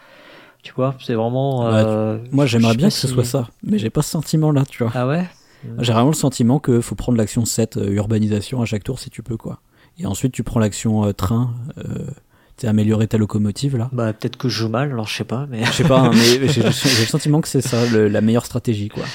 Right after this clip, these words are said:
Speaker 1: Ouais,
Speaker 2: Bon,
Speaker 1: bah,
Speaker 2: après,
Speaker 1: c'est
Speaker 2: c'est
Speaker 1: une, c'est une action intéressante, effectivement, urbanisation, là, mais, euh, mais bon, si t'as rien à transporter, euh, et puis si tu l'as déjà fait dans la ville, euh, sur laquelle t'es super bien, tu peux plus le faire, donc bon,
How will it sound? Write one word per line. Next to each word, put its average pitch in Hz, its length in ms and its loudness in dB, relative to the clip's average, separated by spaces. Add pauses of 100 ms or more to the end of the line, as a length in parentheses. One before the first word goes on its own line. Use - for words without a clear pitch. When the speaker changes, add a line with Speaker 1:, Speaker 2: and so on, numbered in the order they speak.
(320)
Speaker 1:
Ouais, 117 220 -2
Speaker 2:
Bon, 110 100 -2
Speaker 1:
bah, 127 120 0
Speaker 2:
après, 139 100 0
Speaker 1:
c'est - 200 -2
Speaker 2:
c'est 131 40 0
Speaker 1:
une, 131 340 2
c'est 131 220 -2
une 123 80 -2
action 131 240 -2
intéressante, 127 440 0
effectivement, 143 380 -6
urbanisation, 120 600 -2
là, 180 100 -2
mais, 139 80 -2 (180)
euh, 104 880 -4 (920)
mais 117 100 -4
bon, 123 120 -6
si 123 180 -4
t'as 120 100 -2
rien 117 120 -2
à 123 60 -2
transporter, 131 680 -6
euh, 110 680 -6 (500)
et 123 100 -6
puis - 120 -6
si 139 160 -4
tu 139 120 -4
l'as 131 80 2
déjà 127 240 0
fait 135 160 -4
dans 123 120 -2
la 120 140 0
ville, 123 240 -2
euh, 110 420 0
sur 117 120 -4
laquelle 117 200 -4
t'es 113 120 -4
super 107 320 -4
bien, 131 400 -2
tu - 100 -14
peux 107 80 -8
plus 110 140 -12
le - 60 -12
faire, 135 240 -4 (120)
donc 110 140 -18
bon, 117 260 -16